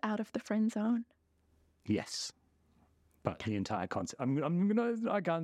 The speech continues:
Speaker 2: s-, just go yes or no.
Speaker 1: No,
Speaker 2: The
Speaker 1: thanks.
Speaker 2: entire concept of friend zone is weirdly sexist, and I don't know the connotations
Speaker 1: It
Speaker 2: of, like,
Speaker 1: is.
Speaker 2: people
Speaker 1: It totally
Speaker 2: tricking people
Speaker 1: is.
Speaker 2: into being friends. They're just friends. If you're friends, then you're friends, and if you're not friends, then you're not friends. And there isn't a zone you get put in.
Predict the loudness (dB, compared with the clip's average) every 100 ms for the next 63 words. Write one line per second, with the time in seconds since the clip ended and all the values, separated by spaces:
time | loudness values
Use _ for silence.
0 | -4 -2 0 0 0 0 2 2 0 0
1 | 2 2 2 2 2 0 0 2 0 0
2 | -2 0 0 2 2 0 -2 -4 0 2
3 | 2 2 0 2 0 0 -4 0 0 2
4 | 0 2 0 0 0 -2 0 -2 -2 -2
5 | 0 0 0 0 0 -2 0 -2 0 -2
6 | -2 -2 -2 2 0 2 0 0 0 2
7 | 0 0 0 0 0 -4 -2 0 0 0
8 | 0 0 2 0 2 2 2 2 0 0
9 | 0 0 2 2 0 -2 -2 0 0 0
10 | -2 -2 -2 0 0 -2 0 0 0 0
11 | -2 -2 0 0 0 -2 -2 -6 -6 -2
12 | 0 0 -6